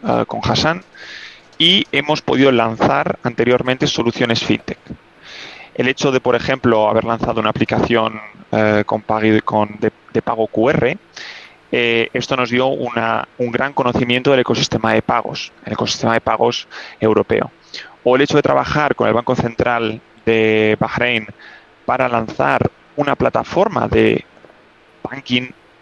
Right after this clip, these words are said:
eh, as a platform allí para conectar las empresas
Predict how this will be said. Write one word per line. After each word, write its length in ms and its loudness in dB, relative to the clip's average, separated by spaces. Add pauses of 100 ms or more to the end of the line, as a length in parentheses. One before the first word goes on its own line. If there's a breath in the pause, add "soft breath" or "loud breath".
eh, 600 2
as 160 -2
a 60 2
platform 580 -2 (680 loud breath)
allí 380 -2
para 200 -2
conectar 640 -2 (200)
las 320 -2
empresas 840 -4